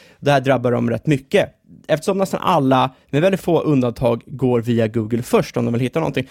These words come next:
Vill hitta en resa, ja, då går du på Google först för att sen ta det vidare. Därför är Google extrem pricing power.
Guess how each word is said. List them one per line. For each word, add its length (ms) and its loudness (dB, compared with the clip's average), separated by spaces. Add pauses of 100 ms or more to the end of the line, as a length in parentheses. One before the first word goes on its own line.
(120)
Vill 120 0
hitta 280 0
en 140 0
resa, 400 0
ja, 160 2
då 120 -4
går 220 0
du 120 2
på 120 -6
Google 320 -2
först 240 -4
för 100 -8
att 60 -6
sen 160 -6
ta 160 -2
det 60 0
vidare. 400 2 (400)
Därför 280 0
är 60 2
Google 320 0
extrem 500 -4
pricing 580 -2
power. 460 -4